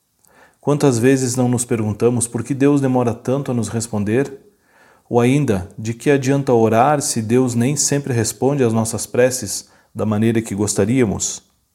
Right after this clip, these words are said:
O ato de orar demonstra muito mais do que ter fé de que Deus nos escuta. Orar requer também a coragem de aceitar que Deus nem sempre nos responde como gostaríamos,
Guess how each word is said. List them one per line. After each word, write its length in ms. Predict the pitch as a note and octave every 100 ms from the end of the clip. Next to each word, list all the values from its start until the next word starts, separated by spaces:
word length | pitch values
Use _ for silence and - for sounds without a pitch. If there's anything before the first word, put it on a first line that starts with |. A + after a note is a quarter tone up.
| _ _ _ _ _
O 100 | A#2+
ato 200 | C3 C3+
de 100 | B2
orar 300 | A2+ A#2+ C3
demonstra 480 | A#2+ A#2+ C3 C3 A2+
muito 260 | B2+ D3
mais 320 | C3+ B2 C#3 C3+
do 80 |
que 140 | B2 A#2+
ter 180 | B2 A2+
fé 340 | - B2+ D3+
de 120 | C#3
que 120 | -
Deus 360 | A2+ G#2+ C3+ C#3
nos 160 | D3 C#3
escuta. 600 | C#3+ - A2 G#2+ F2 E2 _ _ _ _ _ _ - _
Orar 320 | G#2+ A2+ A2
requer 420 | G#2+ A2 - G#2+ G#2+
também 400 | G#2+ G2+ G2+ G2
a 60 |
coragem 720 | F#2 F#2+ F#2 G2+ A#2 C3+ D#3
de 80 | D3
aceitar 500 | C3+ - B2 B2 A#2+
que 140 | A#2+ A2+
Deus 300 | A2+ A#2 G#2+
nem 180 | A2
sempre 400 | G2+ - A#2+ A#2+
nos 180 | A2 G#2+
responde 560 | A2 G2+ - A#2 C3+ C3+
como 220 | C3+ B2+
gostaríamos, 880 | B2 B2 C#3+ B2 G#2+ F#2 F2+ - -